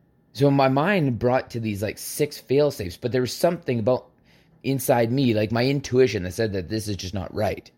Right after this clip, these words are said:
I'm like, "Fuck, see, there's the corruption." So it's, this is the problem with these social media accounts. This is the problem with specifically things like Twitter.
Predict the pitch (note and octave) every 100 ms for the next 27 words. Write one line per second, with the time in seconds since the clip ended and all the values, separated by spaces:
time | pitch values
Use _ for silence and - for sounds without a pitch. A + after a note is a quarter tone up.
0 | _ _ _ _ _ _ _ _ _ _
1 | F#2 G2 G2 - - F3 F2 - - A2+
2 | A#2 B2 A#2 B2+ - A2 - F#2+ F#2 A#2
3 | - - - - _ _ - B2 B2 -
4 | - _ _ _ - C#3+ C#3 E3 - C3+
5 | C3+ D#3+ D3+ A#2+ G#2+ A2+ G#2 A2+ A2+ G2
6 | G#2+ G#2 F#2 G2 G2 G2 A2 F#2+ A#2+ B2
7 | A#2 G#2 G2 - - - A2+ - D3+ A#2
8 | A#2 A2+ G#2+ G2+ F#2+ - - A2 F#2+